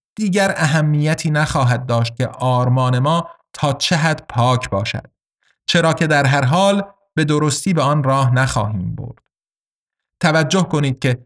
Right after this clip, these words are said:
راهپیمایان بیرمینگهام از حریفانشان می‌پرسیدند:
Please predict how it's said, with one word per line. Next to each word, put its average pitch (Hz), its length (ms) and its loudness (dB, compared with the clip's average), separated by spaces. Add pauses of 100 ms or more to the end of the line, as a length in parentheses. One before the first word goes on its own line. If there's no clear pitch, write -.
(160)
راهپیمایان 151 1120 0
بیرمینگهام 127 720 0
از 135 180 -2
حریفانشان 151 720 0
می‌پرسیدند: 165 840 0